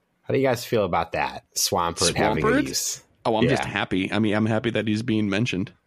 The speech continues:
Speaker 1: I agree. It's a funny Pokemon with an interesting typing.
Speaker 2: I love Swampert. I think he's a
Speaker 1: And
Speaker 2: cool
Speaker 1: it
Speaker 2: one.
Speaker 1: finally plays, uh, to his advantage.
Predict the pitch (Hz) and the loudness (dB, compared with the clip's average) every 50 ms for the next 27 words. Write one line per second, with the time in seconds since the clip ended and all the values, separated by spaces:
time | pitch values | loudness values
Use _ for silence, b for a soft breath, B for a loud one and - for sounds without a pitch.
0 | _ _ - - - 90 85 90 - - 85 87 82 82 85 - - _ - - | _ _ -2 -2 0 0 -2 -4 -8 -8 -6 -6 -6 -6 -8 -12 -14 _ -6 -6
1 | 95 - - 139 156 180 180 165 - - 151 143 - 143 139 131 131 131 127 110 | -6 -4 0 0 2 2 2 0 0 -2 -2 -2 0 0 2 2 2 2 2 2
2 | 101 - 101 - - 123 127 120 - 123 120 - 123 110 92 - - - - - | 0 0 -2 -2 0 0 0 0 0 -4 -2 0 -2 -2 -2 -2 -4 -6 -6 -8
3 | - - 65 - - _ - 101 104 95 85 71 65 - - - - 62 57 - | -10 -10 -12 -12 -10 _ -4 -2 0 2 0 0 0 -2 -4 -4 -4 -2 -2 -2
4 | - 62 57 - - - 80 80 - - 73 - - - 107 107 107 95 - - | -2 -2 -2 -2 -2 -2 -2 -2 -2 -2 -2 -2 -2 0 0 0 0 0 0 2
5 | 92 92 95 101 107 104 101 - 107 98 98 104 95 - - - - - - 78 | 2 2 2 2 0 0 0 0 0 0 2 2 0 -2 -4 -6 -6 -4 -2 -2
6 | 92 90 87 95 101 101 98 - 117 104 107 104 104 110 110 - - - - - | 0 0 2 2 0 0 -2 -2 -2 0 0 0 0 -2 -2 -2 -2 -4 -6 -6
7 | - - - | -8 -10 -10